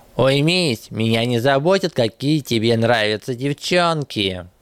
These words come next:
Итак, какие условия необходимы, чтобы Страйдер, Аси и Гидра стали маэстро?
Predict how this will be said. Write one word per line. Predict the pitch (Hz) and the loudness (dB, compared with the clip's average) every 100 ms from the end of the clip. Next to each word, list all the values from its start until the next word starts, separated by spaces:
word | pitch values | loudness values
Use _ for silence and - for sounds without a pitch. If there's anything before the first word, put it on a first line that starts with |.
| _ - | _ -2
Итак, | 110 98 - 120 120 135 - _ | 0 0 0 2 2 0 -4 _
какие | - 120 - 127 | -4 -2 0 0
условия | 127 - 135 120 117 | 0 0 2 4 2
необходимы, | 123 117 107 113 107 135 160 170 147 | 2 0 0 -2 0 0 2 2 -2
чтобы | - 165 175 | 0 2 2
Страйдер, | 170 185 190 190 170 143 - | 0 0 2 2 2 0 -4
Аси | 113 107 104 - | -2 0 -2 -4
и | 107 110 | -4 -4
Гидра | 110 156 175 165 170 147 117 | -2 0 0 2 0 -2 -16
стали | - 123 104 95 95 | -4 0 2 0 -2
маэстро? | 104 117 143 170 165 - - 95 90 | 0 0 2 2 -2 -4 -2 -2 -2